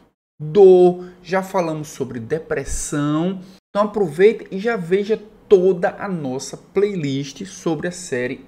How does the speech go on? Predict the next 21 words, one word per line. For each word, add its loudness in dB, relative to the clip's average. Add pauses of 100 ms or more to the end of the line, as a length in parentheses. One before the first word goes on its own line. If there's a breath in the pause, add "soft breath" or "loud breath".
Aliviando. -12 (480)
Mas -4
vamos -4
voltar 2
para -6
nossa -8
aula -4
para -10
entendermos -4 (720 soft breath)
o -8
que -4
vai 4
vir -2
pela 0
frente -2 (420 loud breath)
nesse 0
primeiro -6
episódio, -4
conhecendo -8
a -8 (120)
ansiedade. -8